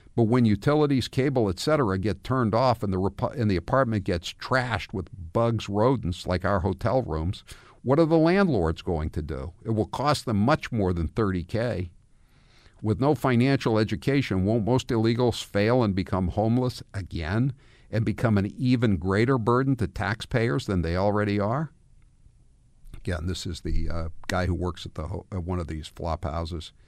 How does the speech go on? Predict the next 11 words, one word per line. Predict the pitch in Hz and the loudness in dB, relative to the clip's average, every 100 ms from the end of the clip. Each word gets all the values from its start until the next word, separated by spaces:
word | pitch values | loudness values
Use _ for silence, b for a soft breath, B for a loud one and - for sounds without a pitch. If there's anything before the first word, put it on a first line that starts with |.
| b b b b b b | b b b b b b
The | 104 | 4
local | 135 165 165 | 6 6 4
officials | 131 - 175 - 113 98 | 2 4 2 4 2 4
are | 104 | 2
requesting | 101 - 120 120 123 101 98 | 2 2 2 2 2 0 2
weekly | 123 147 - 123 | 2 0 2 4
updates | 117 147 - 95 87 | 4 2 0 -2 0
on | 95 90 | -2 -2
calls | 85 117 113 - | 0 2 2 0
to | 104 | -2
hotels | 87 95 - 107 117 87 | -2 -2 -2 0 0 -4